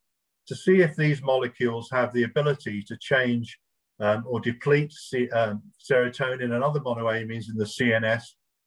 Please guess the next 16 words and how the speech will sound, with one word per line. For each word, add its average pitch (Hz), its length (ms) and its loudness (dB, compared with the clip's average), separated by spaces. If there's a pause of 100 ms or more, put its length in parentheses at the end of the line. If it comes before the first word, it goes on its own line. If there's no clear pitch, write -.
or 143 180 4
change 190 500 2
the 131 100 -2
levels 123 360 0
of 107 100 -6
these 120 260 0 (200)
monoamines 120 840 -2
and 110 100 -6
serotonin 113 840 2 (440)
in 123 120 4
the 120 120 4
systemic 120 580 0 (500)
circulation. 120 960 0 (1600)
All 196 220 6
these 170 420 2 (160)
factors 113 640 -4